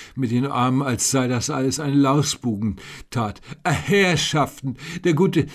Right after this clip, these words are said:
Svare verdirbt uns die Ferienstimmung. Verzeihen Sie ihm. Wollen wir frohgemut nach vorn schauen? Auf geht's zur neuen Aufgabe.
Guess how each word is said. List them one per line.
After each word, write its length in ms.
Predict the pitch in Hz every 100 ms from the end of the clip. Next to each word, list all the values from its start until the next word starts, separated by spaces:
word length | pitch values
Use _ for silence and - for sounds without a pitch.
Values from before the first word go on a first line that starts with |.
| -
Svare 560 | - 180 180 165 147 240
verdirbt 540 | 165 123 175 156 -
uns 200 | 147 -
die 100 | 175
Ferienstimmung. 960 | - 170 147 135 143 - 156 139 139 135 170 -
Verzeihen 680 | 180 180 - 165 117 113 117
Sie 240 | - 127
ihm. 180 | 117 - - - - - -
Wollen 300 | 202 196 151
wir 200 | 147 - - _
frohgemut 800 | - - 185 233 220 214 214 -
nach 140 | 180
vorn 360 | - 175 175 165
schauen? 360 | - 160 165 -
Auf 320 | 139 220 226
geht's 320 | 196 180 - -
zur 100 | 147
neuen 300 | 143 143 123
Aufgabe. 640 | 113 - 123 117 123